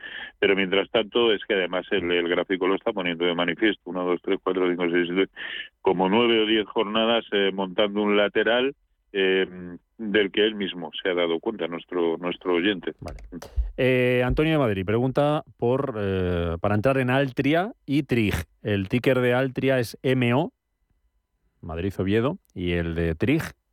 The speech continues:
Speaker 2: eh, T R Y G. T R Y G. Y mo,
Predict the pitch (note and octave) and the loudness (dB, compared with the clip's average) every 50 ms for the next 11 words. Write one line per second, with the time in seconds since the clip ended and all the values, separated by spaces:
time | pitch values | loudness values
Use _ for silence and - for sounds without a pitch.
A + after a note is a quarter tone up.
0 | _ - F2 E2 D#2+ D#2 D#2 D#2 D#2 - _ _ - A2 A2+ C3+ - - _ _ | _ -10 -8 -6 -4 -4 -4 -6 -8 -10 _ _ 2 2 2 2 0 -4 _ _
1 | _ _ - G#2 A#2+ A#2+ C3+ D#3 F#3+ A#3 - _ _ _ _ _ _ _ - A2+ | _ _ 0 2 2 2 2 -2 -2 -4 -8 _ _ _ _ _ _ _ 0 0
2 | A#2+ A2+ A#2 A#2 B2+ C#3 C3+ C3 A#2+ - - C2+ C#2 - _ _ _ _ _ _ | 2 2 2 2 2 0 -2 -4 -6 -6 -10 -10 -12 -14 _ _ _ _ _ _
3 | _ _ _ _ _ _ _ _ - G#2 A2 - - - A2+ B2 - C#3+ D#3 G3 | _ _ _ _ _ _ _ _ 0 0 0 0 0 0 0 2 0 -2 -4 -6
4 | - _ _ _ _ _ _ - G2+ G2 G2+ G2+ G#2+ A2 A2+ B2 A#2+ - - - | -10 _ _ _ _ _ _ -4 -2 0 0 2 0 0 0 -2 -4 -4 -8 -12
5 | - D2+ - _ _ _ _ _ _ _ - E2 E2+ F2 F#2 A2+ C#3 | -12 -14 -16 _ _ _ _ _ _ _ -8 -4 -2 0 0 0 -2